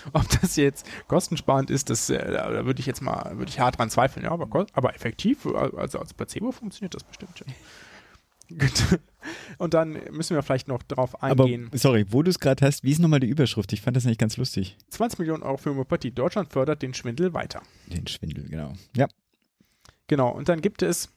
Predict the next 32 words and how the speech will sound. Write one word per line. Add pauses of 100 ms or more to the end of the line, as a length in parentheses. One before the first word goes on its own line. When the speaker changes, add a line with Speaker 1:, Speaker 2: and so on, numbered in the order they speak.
(760)
Speaker 1:
hier
gab's
ja,
wir
haben
ja
schon
vorgestellt,
der
meist, (580)
meist
unterstützte
Antrag
aller
Zeiten. (100)
<laughs>
Speaker 2:
Aller
Speaker 1:
Auf
einen,
Speaker 2:
Zeiten
oder
jetzt
Speaker 1:
für
Speaker 2:
einfach
nur
Speaker 1:
aller
Speaker 2:
zu
Speaker 1:
Zeiten.
Speaker 2:
Echt?
Wow,
okay.
Speaker 1:
Ja,